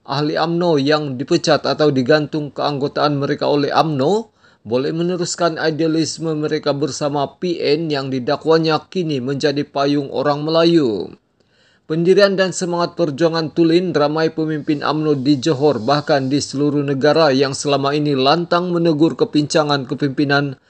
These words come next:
Ahmad Zahid, tidak sewajarnya terpadam serta terkubur begitu saja selepas mereka dikhianati,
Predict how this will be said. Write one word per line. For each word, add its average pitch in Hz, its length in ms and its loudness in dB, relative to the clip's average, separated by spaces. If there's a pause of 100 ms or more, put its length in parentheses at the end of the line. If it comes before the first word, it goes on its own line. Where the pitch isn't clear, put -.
(220)
Ahmad 135 320 -6
Zahid, 165 560 -2 (320)
tidak 185 320 0
sewajarnya 156 880 -2
terpadam 147 560 -2
serta 147 480 -2
terkubur 143 560 0
begitu 135 400 0
saja 139 640 2 (240)
selepas - 560 0
mereka 143 400 0
dikhianati, 139 1040 0